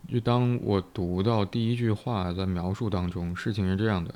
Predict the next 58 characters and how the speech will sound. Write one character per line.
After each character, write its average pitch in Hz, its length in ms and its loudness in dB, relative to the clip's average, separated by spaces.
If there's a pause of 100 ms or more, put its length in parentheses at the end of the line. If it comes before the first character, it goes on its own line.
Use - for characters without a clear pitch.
先 104 240 -2
开 104 160 2
始 101 80 -2
我 87 260 0
可 - 280 -4
以 95 220 -2
一 87 40 -2
个 95 120 0
人 92 280 -2
出 - 160 -8
门 92 240 0
玩 87 160 0
儿， 98 140 -6
做 101 220 -2
自 98 120 0
己 92 120 0
喜 - 180 -2
欢 92 160 -2
的 95 80 2
事 90 160 -4
情， - 200 -6
而 95 100 -2
且 87 280 -4 (520)
很 90 180 2
开 101 240 2
心， 104 320 0
安 101 160 4
然 95 180 2
无 90 200 0
恙， 98 200 2
还 90 200 -4
蛮 92 200 0
享 90 240 -4
受 92 200 -2
的。 - 80 -12 (680)
就 143 80 2
是 135 80 0 (140)
当 139 200 2
我 110 140 4
读 95 180 0
到 110 120 4
安 123 180 2
然 113 220 4
无 92 140 2
恙 120 200 4
的 98 80 4
时 92 100 -2
候， 92 140 2
其 101 140 -6
实 101 100 0
就 120 120 0
会 117 200 4
让 113 240 4
这 113 140 0
句 113 100 0
话 113 240 4
变 104 240 0
得， 92 220 -2